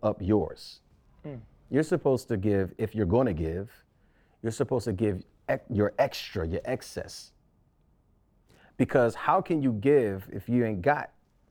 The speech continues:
Speaker 1: And you ain't never gonna have if you keep giving it away. And then you're gonna be stuck looking for people to give it to you, and that's nobody's responsibility.
Speaker 2: I've been very sick and, and injured and hurt, and I didn't like pain pills when I played, and I didn't like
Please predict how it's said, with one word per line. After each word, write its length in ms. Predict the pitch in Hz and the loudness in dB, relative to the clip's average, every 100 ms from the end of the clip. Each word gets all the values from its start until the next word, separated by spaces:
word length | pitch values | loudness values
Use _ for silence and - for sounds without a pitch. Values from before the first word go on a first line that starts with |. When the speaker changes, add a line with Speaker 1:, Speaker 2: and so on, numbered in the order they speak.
| _ _ _ _ _ _ _ _ - | _ _ _ _ _ _ _ _ -2
Speaker 1:
And 100 | 120 | 2
you 140 | 143 | 4
ain't 140 | 139 | 4
never 200 | 135 147 | 4 2
gonna 240 | 131 123 113 | 2 0 0
have 400 | 143 147 127 - | 0 4 2 0
if 140 | - | -4
you 60 | 117 | -6
keep 260 | - 113 | -4 -4
giving 280 | 123 135 127 | 0 0 0
it 100 | 110 | -2
away. 440 | 104 123 139 95 98 _ _ _ _ _ _ _ _ _ _ - | -2 -2 -2 -4 -8 _ _ _ _ _ _ _ _ _ _ -2
And 80 | 113 | 2
then 100 | 127 | 4
you're 100 | 131 | 4
gonna 120 | 135 | 2
be 60 | |
stuck 340 | 127 - 160 131 | 0 2 2 4
looking 260 | 123 131 | 0 -2
for 140 | 123 120 | -4 -2
people 300 | 160 156 123 | 0 0 0
to 80 | 120 | 2
give 200 | 156 147 | 2 0
it 80 | - | 0
to 100 | 127 | 0
you, 80 | 127 | 2
and 80 | |
that's 140 | 135 131 | 0 -2
nobody's 320 | 156 147 139 | -2 0 -2
responsibility. 760 | 127 151 147 131 156 180 104 87 _ _ _ _ _ - | -4 -8 -8 -6 -4 -4 -6 -8 _ _ _ _ _ -6
Speaker 2:
I've 180 | 170 156 | -4 -2
been 380 | 156 127 117 - _ _ - - | -2 -4 -8 -16 _ _ -20 -2
very 260 | 139 131 123 | 2 4 2
sick 400 | - 131 120 - | -2 0 0 -4
and, 280 | 117 110 - | -6 -8 -10
and 140 | 117 - | -10 -4
injured 460 | 131 113 113 110 | -2 -2 -2 -4
and 140 | - 117 | -8 -4
hurt, 340 | 123 117 - _ _ _ _ | -2 -2 -6 _ _ _ _
and 180 | 127 117 | -6 -2
I 80 | 139 | 0
didn't 180 | 131 120 | 0 -4
like 180 | 117 | -6
pain 240 | - 127 113 | -4 -6 -6
pills 400 | - - - - _ - | -8 -10 -14 -20 _ -12
when 160 | 113 | -8
I 80 | 110 | -8
played, 320 | - 113 113 | -6 -6 -4
and 80 | 117 | -4
I 60 | 123 | -2
didn't 120 | 120 | -2
like 280 | 117 113 - | -2 -6 -8